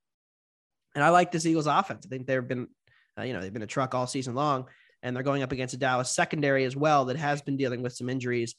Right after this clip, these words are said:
at corner two, corner three, uh, that could potentially get exposed here by the Eagles. Also, the other side of the ball, everybody's ragging on Dak Prescott. Everybody on Twitter and, and E S P N First Take doesn't like Dak Prescott, and he's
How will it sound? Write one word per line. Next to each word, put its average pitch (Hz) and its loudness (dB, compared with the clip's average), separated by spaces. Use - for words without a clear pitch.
at 127 -8
corner 135 -2
two, 127 -2
corner 123 -4
three, 123 -2
uh, 113 -2
that 101 -6
could - -14
potentially 131 -4
get 113 -6
exposed 131 -4
here 131 -2
by 120 -2
the 113 -4
Eagles. 131 -2
Also, 156 4
the 127 0
other 165 6
side 147 4
of 127 0
the 117 -6
ball, 117 -4
everybody's 175 4
ragging 160 8
on 156 4
Dak 147 4
Prescott. 135 0
Everybody 139 -2
on 139 -2
Twitter 135 -2
and, 127 -6
and 123 -6
E 143 2
S 143 0
P 151 0
N 143 2
First 147 0
Take 139 0
doesn't 139 -2
like 135 -2
Dak 139 0
Prescott, 127 0
and 123 -8
he's 131 -6